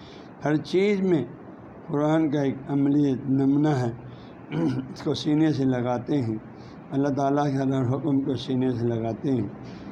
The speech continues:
پیارے نبی کی ہر تعلیمات کو سینے سے لگاتے ہیں، تو یہی لوگ تو صاحب عزت ہوتے ہیں حقیقی معنی میں۔ تو ان کے عزت کا جو ہے محافظ پھر اللہ ہو تو ہوتا ہے۔ تو جس کے عزت کا <clears throat> محافظ اللہ ہو،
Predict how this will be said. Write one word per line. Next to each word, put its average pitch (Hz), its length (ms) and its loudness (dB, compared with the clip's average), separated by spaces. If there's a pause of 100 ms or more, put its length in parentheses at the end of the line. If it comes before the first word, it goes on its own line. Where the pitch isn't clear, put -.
(220)
پیارے 143 260 2
نبی 160 360 4
کی 180 220 2 (260)
ہر - 60 -6 (120)
تعلیمات 143 580 2
کو 143 80 -2
سینے 123 320 0
سے 120 180 -4
لگاتے 113 480 -2
ہیں، 120 80 0 (760)
تو 135 120 0
یہی 156 300 2
لوگ 156 220 4
تو 131 180 0
صاحب 131 260 -2
عزت 127 400 0
ہوتے - 300 -6
ہیں 127 180 2
حقیقی 117 400 -4
معنی 113 340 0
میں۔ 107 240 -8 (720)
تو 151 80 -2
ان 175 140 4
کے 180 120 2
عزت 180 360 2
کا 165 120 2
جو 147 160 4
ہے 156 80 2
محافظ 143 500 0
پھر 202 140 -4
اللہ 143 260 2
ہو 139 320 0
تو 135 80 -4
ہوتا 117 240 -4
ہے۔ 120 100 -10 (640)
تو - 80 -6
جس 165 280 4
کے 185 120 0
عزت 170 420 0
کا 175 200 -2 (160)
<clears throat> 165 120 0
محافظ 143 600 0
اللہ 156 180 4
ہو، 156 220 4